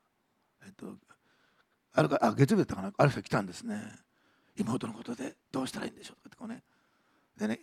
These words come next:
だからね、祈-、祈ったらですね、すぐ主から来たんですね。「あれこれする前に、私の前に座って一時間祈りなさい」。その人は祈っていたんです。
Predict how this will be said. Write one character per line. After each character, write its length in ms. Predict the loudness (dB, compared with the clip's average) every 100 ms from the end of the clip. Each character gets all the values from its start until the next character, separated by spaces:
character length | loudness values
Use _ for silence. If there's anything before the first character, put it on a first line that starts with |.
| -12
だ 80 | -6
か 80 | -4
ら 80 |
ね、 80 | -2
祈-、 200 | 0 0 2
祈 120 | 0
っ 40 |
た 160 | 0 -4
ら 80 | -6
で 60 |
す 40 | -8
ね、 60 |
す 160 | 6 8
ぐ 80 | 8
主 80 |
か 120 | 8 4
ら 60 |
来 80 | 4
た 80 | 0
ん 60 |
で 60 | -2
す 80 | -6
ね。 360 | -2 -2 -4 -14 _ _ _ _ _ _ -20 0
「あ 100 | 8
れ 80 | 8
こ 140 | 8
れ 80 | 4
す 160 | 2 -2
る 80 | 0
前 220 | 0 0
に、 160 | -4 -14 _ _
私 300 | -2 2 2
の 80 | 2
前 160 | 0 0
に 80 |
座 160 | -2 -2
っ 60 | -2
て 160 | 0
一 160 | -2 0
時 100 | 0
間 240 | 0 -4
祈 160 | -4 -2
り 60 | -2
な 100 | -4
さ 140 | -8
い」。 80 | -8 _ _ _ _ _ _ _ _ -20 -20 -16
そ 160 | 4 8
の 60 |
人 120 | 8 8
は 60 |
祈 80 | 8
っ 60 | 6
て 100 | 4
い 60 |
た 80 | 0
ん 100 | -4
で 80 | -10
す。 140 | -20